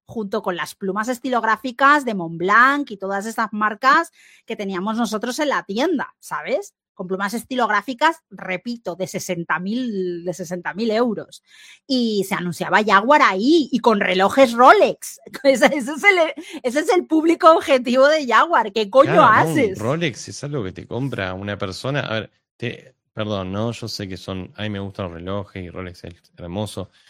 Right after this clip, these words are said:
Speaker 2: Pero estás
Speaker 1: Sí.
Speaker 2: pagando una bocha de marca para que la gente vea que tenés un Rolex.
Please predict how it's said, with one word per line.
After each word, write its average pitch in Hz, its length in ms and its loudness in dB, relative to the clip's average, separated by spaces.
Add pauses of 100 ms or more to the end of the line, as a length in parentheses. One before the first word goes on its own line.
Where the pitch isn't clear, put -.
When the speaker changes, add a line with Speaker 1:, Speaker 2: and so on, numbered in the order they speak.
(240)
Speaker 2:
Pero - 80 -20
estás 117 180 -10
Speaker 1:
Sí. - 80 -20
Speaker 2:
pagando 113 340 -6
una 90 180 -8
bocha 113 400 -8
de 92 160 -8
marca 117 480 -4
para 95 220 -8
que 92 80 -10
la 87 80 -10
gente 117 340 -6
vea 117 160 -2
que 110 100 -8
tenés 101 280 -10
un 101 100 -8
Rolex. 90 400 -6